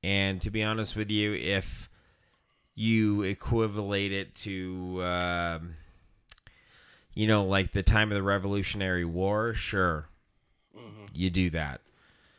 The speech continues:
Speaker 1: Um, it, it weakens your enemy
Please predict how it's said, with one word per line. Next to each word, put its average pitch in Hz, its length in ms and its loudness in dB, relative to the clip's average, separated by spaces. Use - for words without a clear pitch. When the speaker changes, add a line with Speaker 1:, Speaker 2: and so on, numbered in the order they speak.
Speaker 1:
Um, 90 640 0
it, 107 220 4
it 107 120 4
weakens 120 680 2
your 110 140 6
enemy 110 680 2